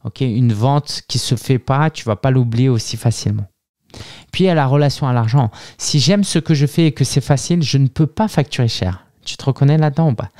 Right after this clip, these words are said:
Si seulement je pouvais offrir mon coaching à tout le monde, c'est injuste de ne pas aider ceux qui n'ont pas les moyens. Ça, c'est compliqué. Ça, c'est compliqué. Moi, je me retrouve, par exemple, avec certains clients à leur proposer de payer en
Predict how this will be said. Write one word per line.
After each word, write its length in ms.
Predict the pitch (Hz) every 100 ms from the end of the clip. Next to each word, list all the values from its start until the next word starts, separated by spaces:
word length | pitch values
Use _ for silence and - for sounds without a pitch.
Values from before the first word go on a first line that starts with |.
| - -
Si 160 | - 254
seulement 280 | 233 294
je 100 | 262
pouvais 200 | - 156
offrir 240 | 180 - 214
mon 120 | 147
coaching 340 | - 160 220
à 80 | 107
tout 160 | 107 -
le 60 |
monde, 160 | 165 165
c'est 100 | -
injuste 380 | 156 151 180 147
de 60 |
ne 100 | 127
pas 160 | 117 131
aider 220 | 127 139
ceux 180 | - 123
qui 120 | -
n'ont 140 | 123 107
pas 140 | 113
les 100 | 107
moyens. 240 | 101 107 - _ - - -
Ça, 160 | -
c'est 160 | 143 127
compliqué. 460 | - 98 - 101
Ça, 160 | 101 120
c'est 160 | 117 -
compliqué. 320 | 107 - 117
Moi, 140 | 139
je 80 | -
me 60 | 127
retrouve, 260 | - 147
par 100 | -
exemple, 320 | 110 117 135 - - -
avec 160 | 101 104
certains 320 | 120 - 123
clients 320 | - 123 143
à 100 | 143
leur 140 | 107 -
proposer 400 | - 120 123 135
de 60 |
payer 300 | - 127 139
en 140 | 127